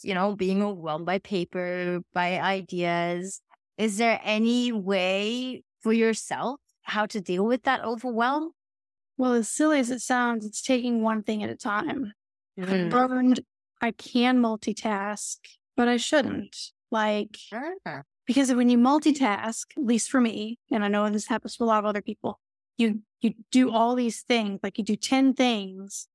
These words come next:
Speaker 2: but you don't do any of them well because you're
Speaker 1: Right.
Speaker 2: stretched too thinly. So I've just, I've learned that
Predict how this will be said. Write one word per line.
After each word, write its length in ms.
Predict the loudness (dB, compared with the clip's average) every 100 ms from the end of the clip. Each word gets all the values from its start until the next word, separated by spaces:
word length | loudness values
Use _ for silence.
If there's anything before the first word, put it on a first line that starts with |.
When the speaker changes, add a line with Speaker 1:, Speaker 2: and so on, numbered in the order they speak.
| _ _ _
Speaker 2:
but 140 | -8 -4
you 60 |
don't 260 | 2 2 2
do 100 | 0
any 280 | 2 4 2
of 100 | 0
them 220 | -4 -4
well 480 | 0 2 0 -4 -14 _ -4
because 380 | -2 0 -2
you're 100 | -2
Speaker 1:
Right. 100 | -4
Speaker 2:
stretched 500 | -4 -4 -6 -8 -10
too 240 | -2 -2 -2 _ 0
thinly. 520 | 0 0 -4 -8 -14 _ _ _ -10
So 220 | -2 0
I've 280 | 2 -2 -6
just, 360 | -8 -6 -8 -14 _ _ _ -8
I've 220 | -6 -8 -10 0
learned 840 | 4 6 6 6 6 2 0 -2 _ _
that 100 | -12